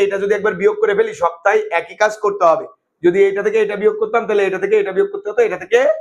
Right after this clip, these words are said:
এটা বিয়োগ করতে হতো, অর্থাৎ যে কোনো একটি কলাম অথবা সারিতে আমরা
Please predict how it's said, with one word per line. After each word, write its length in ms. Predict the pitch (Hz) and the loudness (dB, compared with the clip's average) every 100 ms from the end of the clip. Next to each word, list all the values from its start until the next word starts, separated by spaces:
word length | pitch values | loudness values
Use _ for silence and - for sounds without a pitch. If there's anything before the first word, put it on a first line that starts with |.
| - _ _ | -8 _ _
এটা 180 | 208 220 | 0 0
বিয়োগ 200 | 214 214 | 0 0
করতে 180 | 208 202 170 | -2 0 0
হতো, 140 | 147 143 | 0 0
অর্থাৎ 360 | 156 - 233 247 - _ _ 135 | 0 2 2 2 -4 _ _ -2
যে 100 | 139 202 | 2 2
কোনো 200 | 214 226 | 2 -2
একটি 220 | 220 220 214 160 | -2 -6 -4 0
কলাম 260 | 156 180 196 | 2 0 -2
অথবা 240 | 196 185 | -2 -4
সারিতে 500 | 180 147 151 160 160 233 196 | -2 -2 -2 0 2 4 2
আমরা 220 | 170 165 | 2 2